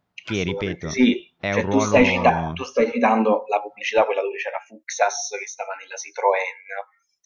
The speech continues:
Speaker 2: a un certo punto inchioda in autostrada, vede una nuvola, prende il pennarello e sul parabrezza disegna la nuvola.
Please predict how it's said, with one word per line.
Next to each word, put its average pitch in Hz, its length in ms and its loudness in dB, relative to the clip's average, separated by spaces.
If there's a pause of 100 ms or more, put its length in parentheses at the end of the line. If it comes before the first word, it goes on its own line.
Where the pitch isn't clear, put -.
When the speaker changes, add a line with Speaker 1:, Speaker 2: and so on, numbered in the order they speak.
(120)
Speaker 2:
a - 20 -18
un 98 60 -16
certo - 320 -6
punto 107 460 -4 (120)
inchioda 117 540 8
in 104 100 2
autostrada, 98 1000 -2
vede 98 260 -8
una 104 140 -2
nuvola, 92 440 -8 (600)
prende 104 280 -2
il - 120 -12
pennarello 98 580 0
e 98 40 0
sul 101 280 -10
parabrezza 101 680 -2
disegna 98 360 -8
la 131 100 4
nuvola. - 300 -2